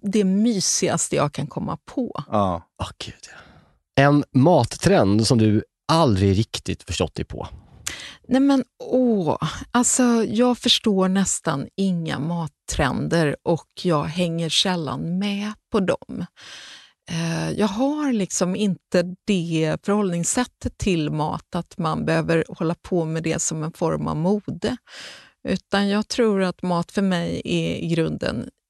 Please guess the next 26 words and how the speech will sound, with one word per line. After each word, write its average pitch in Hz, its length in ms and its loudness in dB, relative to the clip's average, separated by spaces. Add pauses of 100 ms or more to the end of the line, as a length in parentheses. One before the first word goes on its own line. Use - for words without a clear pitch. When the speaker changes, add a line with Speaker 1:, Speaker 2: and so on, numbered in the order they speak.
(100)
Speaker 1:
eh, 160 200 -2 (520)
känslomässig, 170 920 -2
privat 160 600 -2
och 147 100 -8
för 156 120 -2
mig 151 460 -4
och, 143 180 -6 (1160)
eh, - 80 -12
mitt - 360 -8
gäng, 220 540 0 (120)
liksom, - 260 -6
Speaker 3:
Mm. 110 100 4
Speaker 1:
för - 60 4
dem 170 220 0
jag 170 120 -2
lagar 214 580 -4
mat 160 300 -8 (140)
till. - 320 -6 (1400)
Jag 220 120 2
har, 269 720 2 (260)
det, 240 80 -2 (180)
det 285 160 4
är 269 100 4
liksom 226 460 2
ett, - 400 -4
ett, 202 500 -2